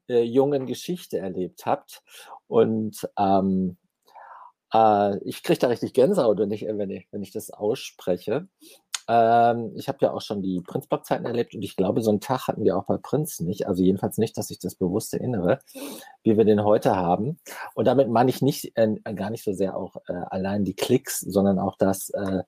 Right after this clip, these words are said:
was wir an qualitativen Feedbacks kriegen, auch von vielen Profis. Ich hab auch, äh, eine ganze Reihe von, äh, WhatsApp-Nachrichten, Anrufen und so weiter bekommen.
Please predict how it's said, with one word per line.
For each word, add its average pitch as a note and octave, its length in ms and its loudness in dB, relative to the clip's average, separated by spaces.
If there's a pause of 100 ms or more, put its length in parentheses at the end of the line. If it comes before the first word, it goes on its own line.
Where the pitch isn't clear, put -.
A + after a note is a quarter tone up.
(680)
was A2 240 0
wir G#2+ 180 4
an G2 260 0
qualitativen G#2 720 2
Feedbacks - 540 -8
kriegen, E2+ 420 -6
auch A2 160 0
von G#2+ 180 0
vielen G2+ 400 2
Profis. A#2+ 460 2
Ich F2+ 120 -6
hab - 140 -8
auch, F#2+ 320 -6
äh, - 60 -8
eine G2 220 -2
ganze G2+ 260 -6
Reihe F2+ 160 -4
von, F2+ 300 -6
äh, E2+ 340 -6 (220)
WhatsApp-Nachrichten, G2+ 880 -4
Anrufen G#2+ 420 0
und F#2 100 -4
so F#2 100 -4
weiter F#2 240 -4
bekommen. F#2 520 0